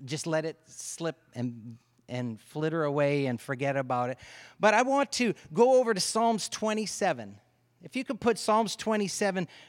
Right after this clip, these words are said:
verse four up. I want to look at two very specific keys, very specific points of what it does it mean to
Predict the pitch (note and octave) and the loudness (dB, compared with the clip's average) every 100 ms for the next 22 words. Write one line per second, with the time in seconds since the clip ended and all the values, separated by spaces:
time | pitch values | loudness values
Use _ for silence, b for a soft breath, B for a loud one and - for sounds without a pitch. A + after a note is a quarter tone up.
0 | - D3+ G3+ - - - F#3+ F#3+ E3+ C#3+ | -8 -2 -2 -2 -8 -2 0 0 -2 -4
1 | B B B F#3 C4 D4 C#4 G#3 D3 B | B B B 0 2 2 2 0 -4 B
2 | G3 G#3+ - G3+ - - C4 B3+ D3+ G#3+ | 0 2 2 0 -2 -4 -2 -2 -2 0
3 | C4 B3+ A3 b - - - F#3+ - A#3 | 0 -4 -12 b -12 -10 -4 -4 -4 -4
4 | A#3 - A3 - _ - G#3 D3+ A#2+ A2 | -4 -4 -8 -8 _ -12 -8 -8 -8 -10
5 | - _ _ _ _ _ _ _ _ _ | -14 _ _ _ _ _ _ _ _ _
6 | _ _ _ _ _ _ - F#3 B3 A3+ | _ _ _ _ _ _ -2 2 4 2
7 | - - - - G#3 - B3 A#3+ A3+ - | -2 -10 -12 -4 -2 -2 -2 -2 -6 -6
8 | A3 G3+ F3 - b b E3+ D3 F3+ C#4 | -6 -4 -6 -12 b b -4 0 2 2
9 | C#4+ C#4 A#3+ G3 A3+ G3+ F#3 G#3 F#3 F3 | 0 -4 -6 -4 -6 -6 -6 -4 -4 -6
10 | C#3+ - F#3 | -10 -10 -10